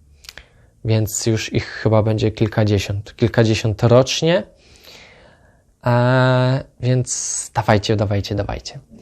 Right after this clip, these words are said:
I jak nie subskrybujecie, to subskrybujcie, bo wiecie, wtedy nie omin-,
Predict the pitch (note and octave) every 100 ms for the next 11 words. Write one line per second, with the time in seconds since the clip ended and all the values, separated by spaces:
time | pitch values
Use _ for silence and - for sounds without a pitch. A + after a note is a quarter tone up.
0 | - - - - D3 C#3+ C#3+ C#3 D3 B2+
1 | C3+ - C3+ B2+ C#3 C3+ C3 C#3 C3 -
2 | B2+ - - D3 C3+ - A2 G2 G#2 G#2
3 | G2+ G2+ G2+ G2+ - - - G#2 G#2 G#2
4 | A2 A#2 C#3 C3+ A2+